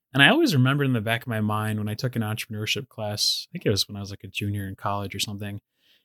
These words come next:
they always said that the best ideas come from when you encounter a problem in your real life.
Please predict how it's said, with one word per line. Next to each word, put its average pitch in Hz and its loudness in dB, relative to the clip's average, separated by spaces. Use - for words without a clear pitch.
they 127 8
always 190 6
said 143 4
that 120 4
the 113 -2
best 117 2
ideas 117 2
come 110 0
from 107 -2
when 110 0
you 113 2
encounter 110 -2
a 95 -6
problem 107 0
in 104 0
your 101 -2
real 107 2
life. 104 -4